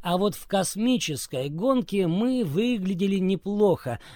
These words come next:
Мы уже опередили Советы по количеству пилотируемых полётов:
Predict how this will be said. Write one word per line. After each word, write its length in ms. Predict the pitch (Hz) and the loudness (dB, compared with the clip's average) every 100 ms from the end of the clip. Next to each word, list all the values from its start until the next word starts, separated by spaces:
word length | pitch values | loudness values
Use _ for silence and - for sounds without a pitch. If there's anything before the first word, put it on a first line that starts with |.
| - | -2
Мы 240 | 196 240 | 2 4
уже 300 | 233 160 226 | 4 4 2
опередили 1000 | 220 196 - 220 214 220 160 226 208 175 | 4 0 -2 -2 -2 -2 0 0 2 0
Советы 720 | 147 165 147 156 226 - 208 | -2 -2 -2 0 0 0 -2
по 160 | - 170 | -2 -6
количеству 760 | - 147 180 175 180 - 175 | -4 -4 -4 -4 -6 -4 -4
пилотируемых 1000 | 156 185 160 156 - 180 185 175 165 156 | -2 -2 -2 -2 -4 -4 0 0 0 -2
полётов: 640 | - 170 180 175 135 117 | -4 -2 2 0 0 -6